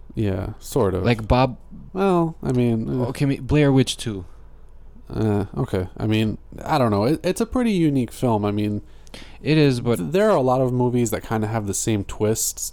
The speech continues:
Speaker 1: to it, but,
Speaker 2: Yeah.
Speaker 1: you know, it, it's its own thing because it's like, it is kind of an anthology 'cause it's these, these three stories, and then there's, like, an overarching story that, you know,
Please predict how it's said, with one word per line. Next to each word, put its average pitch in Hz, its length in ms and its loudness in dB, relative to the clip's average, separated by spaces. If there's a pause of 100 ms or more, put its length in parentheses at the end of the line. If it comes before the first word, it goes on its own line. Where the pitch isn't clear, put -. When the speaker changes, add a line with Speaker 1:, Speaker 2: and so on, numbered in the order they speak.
(120)
Speaker 1:
to 127 260 2
it, 139 240 0
but, 98 220 -2 (200)
Speaker 2:
Yeah. 101 280 -6
Speaker 1:
you 117 100 0
know, 92 140 0
it, 131 200 -4
it's 165 180 0
its 156 160 -2
own 123 240 2
thing 92 360 -2
because 92 340 -6
it's 92 160 -8
like, 95 220 -4 (240)
it 165 100 0
is 117 160 0
kind 135 220 -2
of 107 80 0
an 98 60 2
anthology 92 580 -2
'cause 98 160 -6
it's - 140 -8
these, 101 160 -6
these - 240 -6
three 135 280 -2
stories, 107 720 -2 (800)
and 101 200 -2
then 101 440 2
there's, 107 200 0
like, 104 160 -2
an 107 100 -8
overarching 101 640 0
story 92 560 0 (560)
that, 92 300 0
you 104 140 0
know, 90 260 0